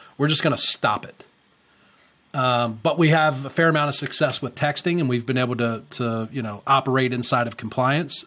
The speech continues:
Um, so that's, that's generally where we spend, uh, the majority of our marketing dollars, and we generate about three hundred and twenty to three hundred and fifty,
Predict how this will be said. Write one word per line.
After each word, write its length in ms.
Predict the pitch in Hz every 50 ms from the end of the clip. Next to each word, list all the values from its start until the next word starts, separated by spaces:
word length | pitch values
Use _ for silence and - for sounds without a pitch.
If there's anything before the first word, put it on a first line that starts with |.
| _ -
Um, 520 | 127 120 120 117 117 117 113 113 110 110 - - - - -
so 100 | - 165
that's, 320 | 156 - - 185 208 202 -
that's 260 | 165 170 185 175 -
generally 300 | - 180 165 170 160 151
where 160 | 147 151 147
we 100 | 139 135
spend, 480 | - - - - - 139 135 135 127 - - - _ _ _ _ _ _ -
uh, 180 | 135 127 127
the 120 | 120 120 123
majority 400 | 127 120 113 139 147 147 143 139
of 100 | 123 127
our 80 | 123
marketing 400 | 120 123 127 135 131 147 160 160
dollars, 500 | 156 156 156 165 170 175 175 160 - - -
and 160 | - 135 123
we 80 | 135 151
generate 520 | 139 151 151 147 147 143 143 139 139 139 -
about 560 | - 127 113 135 139 139 143 143 143 139 - _ _
three 480 | - - - - - - 139 151 160 151
hundred 300 | 139 160 156 151 127 120
and 120 | 123 120
twenty 560 | - - - 147 143 143 139 139 135 135 127 - - - - - - - - _ - -
to 80 | 139
three 220 | - - 160 156 139
hundred 140 | 143 139
and 120 | 123 120 -
fifty, 580 | - 156 147 - - 143 135 131 127 123 -